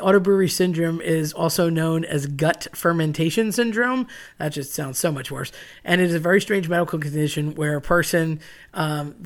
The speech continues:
just experiences intoxication. But it's funny because it, it is from alcohol, but not alcohol, just straight consumption. It's just the abnormal, um, production of different fermented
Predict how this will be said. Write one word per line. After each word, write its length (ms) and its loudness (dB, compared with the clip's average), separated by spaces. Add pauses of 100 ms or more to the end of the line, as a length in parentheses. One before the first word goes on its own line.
(140)
just 340 -6
experiences 1160 4 (320)
intoxication. 1080 -2 (320)
But 300 0
it's 220 -2
funny 300 4
because 260 -2
it, 120 -8
it 120 0
is 140 6
from 160 -2
alcohol, 340 2
but 140 -4
not 180 0
alcohol, 360 -2
just 180 -4
straight 240 -2
consumption. 640 -2 (380)
It's 340 -2
just 400 -4
the 160 2
abnormal, 680 0
um, 420 -8 (720)
production 560 2
of 380 -4
different 420 -4
fermented 680 -4